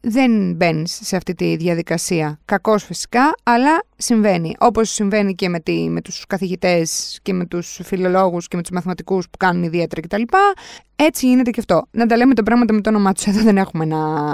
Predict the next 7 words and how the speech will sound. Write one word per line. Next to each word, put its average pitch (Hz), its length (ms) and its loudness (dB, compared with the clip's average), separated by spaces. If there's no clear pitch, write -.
να 185 160 4
λέμε 170 240 2
πράγματα 156 340 0
που 156 120 -10
δεν 147 380 -4
ισχύουν. 147 520 -6
Λοιπόν, 294 320 4